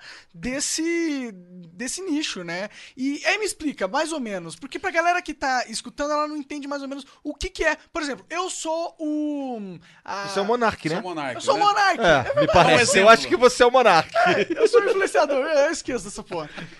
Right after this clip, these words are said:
Speaker 1: Cara, e aí, eu tô, eu vou assim, pô, Coletivo, e aí, vamos trabalhar junto?
Speaker 3: Funciona, como posso explicar? A maneira que normalmente eu explico é assim: é, o influenciador, o artista, o criador,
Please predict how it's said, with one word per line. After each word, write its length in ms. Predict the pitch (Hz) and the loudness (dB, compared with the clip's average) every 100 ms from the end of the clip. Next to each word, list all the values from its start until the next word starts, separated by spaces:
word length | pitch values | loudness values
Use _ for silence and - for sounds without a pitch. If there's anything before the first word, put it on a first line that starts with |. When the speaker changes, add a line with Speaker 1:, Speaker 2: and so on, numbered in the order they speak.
| - - - _ _ - | -16 -16 -20 _ _ 0
Speaker 1:
Cara, 300 | 349 285 202 320 | 2 2 0 -2
e 80 | |
aí, 240 | 359 330 277 | -2 -2 -2
eu 140 | 302 | -4
tô, 220 | 302 359 311 | -2 -4 -2
eu 240 | 302 302 | -4 -4
vou 140 | 269 | -2
assim, 260 | 311 311 302 | -4 -4 -8
pô, 320 | - 370 247 | 0 2 2
Coletivo, 480 | - 339 311 294 240 247 226 208 185 240 | -4 -12 -8 -8 -8 -12 -12 -16 -20 -8
e 100 | 320 | -4
aí, 180 | 320 240 | -2 -2
vamos 280 | 220 330 294 | -4 -4 -4
trabalhar 340 | 302 294 285 | -4 -2 -4
junto? 440 | 202 226 - - _ | -6 -10 -14 -20 _
Speaker 3:
Funciona, 720 | - 190 190 196 196 190 165 - 139 - | -16 -10 -6 -6 -4 -4 -8 -12 -20 -12
como 160 | 175 | -8
posso 180 | 175 175 | -6 -6
explicar? 380 | - 156 139 127 | -8 -10 -6 -4
A 40 | |
maneira 240 | 131 160 196 | -4 -2 -4
que 60 | 196 | -4
normalmente 300 | 196 190 196 | -10 -10 -10
eu 40 | |
explico 400 | 160 - 165 165 | -12 -8 -8 -4
é 40 | |
assim: 360 | 160 - 110 95 - - | -4 -4 -8 -14 -18 -10
é, 640 | 120 123 123 127 123 117 _ _ _ _ - | -6 -2 -2 -2 -2 -4 _ _ _ _ -10
o 100 | 151 | -10
influenciador, 840 | 160 180 - 170 131 151 156 117 107 | -8 -8 -6 -6 -8 -8 -8 -10 -16
o 140 | 123 | -10
artista, 640 | 123 120 - 143 139 - 107 | -10 -8 -10 -10 -10 -12 -16
o 80 | 107 | -16
criador, 680 | 127 117 107 123 143 165 | -14 -14 -12 -12 -10 -12